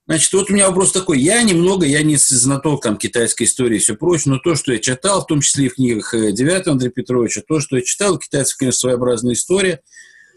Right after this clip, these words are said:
но я там не нашёл ни одного момента из того, что вот мне было предоставлено, то, что я нашёл. Я не нашёл ни одного момента, когда Китай вообще был бы в каких-то союзнических, партнёрских отношениях с кем-то.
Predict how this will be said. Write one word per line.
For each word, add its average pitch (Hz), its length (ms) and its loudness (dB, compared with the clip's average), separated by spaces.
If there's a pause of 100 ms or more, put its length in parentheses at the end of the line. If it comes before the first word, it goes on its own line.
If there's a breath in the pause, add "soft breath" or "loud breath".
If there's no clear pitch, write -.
(240 loud breath)
но 143 160 2
я 208 280 2
там 190 200 0
не 165 100 2
нашёл 160 440 2
ни 139 100 2
одного 156 420 0
момента 143 640 0
из - 160 -2
того, 147 240 2
что 151 160 -2
вот 139 200 -2
мне 143 180 2
было 117 220 0
предоставлено, 127 580 0
то, 131 80 -4
что - 160 -2
я 123 140 2
нашёл. 104 420 -2 (840 loud breath)
Я 139 140 -2
не 147 100 2
нашёл 190 280 2
ни 185 100 4
одного 180 240 2
момента, 208 240 0
когда 170 440 0
Китай 180 360 -2
вообще 180 640 0
был 156 200 2
бы 131 120 0
в 107 60 -6
каких-то 135 420 -2
союзнических, 156 560 0
партнёрских 135 560 -2
отношениях 156 560 0
с - 120 2
кем-то. 143 640 0